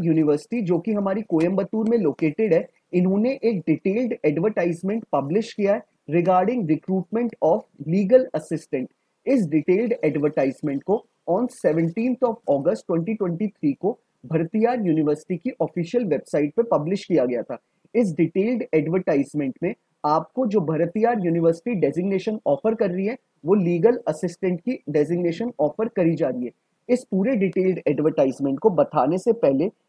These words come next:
एक important information video की starting में देना चाहता हूँ। जो भी बच्चा अभी law student है, law graduate हो चुका है या फिर practicing advocate है all over India के किसी भी court में,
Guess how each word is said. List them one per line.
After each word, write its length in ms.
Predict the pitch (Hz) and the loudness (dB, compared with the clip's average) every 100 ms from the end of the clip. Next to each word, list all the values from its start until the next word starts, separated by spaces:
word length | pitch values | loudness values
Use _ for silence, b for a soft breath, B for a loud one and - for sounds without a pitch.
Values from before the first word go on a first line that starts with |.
| _ | _
एक 200 | 185 233 | 4 4
important 560 | 226 190 175 170 214 196 | 0 2 0 2 -2 0
information 580 | 160 175 160 147 208 214 | -2 -2 -2 -4 -4 0
video 300 | 156 151 180 | 0 0 -2
की 120 | 220 | -4
starting 460 | - 151 131 185 | -2 -2 0 -2
में 100 | 214 | 0
देना 220 | 175 143 143 | 0 0 -2
चाहता 300 | 131 113 156 | -4 -4 -4
हूँ। 100 | 208 _ _ - | -6 _ _ -4
जो 160 | 165 175 | 0 2
भी 140 | 254 | 2
बच्चा 320 | 202 165 202 | 0 0 0
अभी 200 | 170 185 | 0 2
law 180 | 190 175 | 2 0
student 540 | 180 - 143 170 175 | -2 -4 -2 0 -2
है, 140 | 214 269 | -4 -4
law 200 | 135 156 | 0 0
graduate 500 | 175 180 165 196 196 - | 2 0 0 0 0 -2
हो 80 | 151 | -6
चुका 280 | 185 - | -4 -2
है 100 | 214 - _ _ - | -2 -4 _ _ -2
या 160 | 185 | 0
फिर 180 | 196 262 | 0 -4
practicing 600 | 254 165 - 196 185 240 - | -2 -4 -2 -6 -4 -8 -2
advocate 540 | 156 160 202 214 185 | -2 0 0 0 0
है 120 | 233 - | -2 2
all 220 | 160 208 | 2 2
over 160 | 214 214 - | 2 0 -2
India 280 | 180 165 180 | -2 0 0
के 140 | 226 | -2
किसी 340 | 233 185 - 220 | -6 -8 -4 -4
भी 140 | 254 | -4
court 300 | - 165 165 | 2 2 2
में, 140 | 139 | -6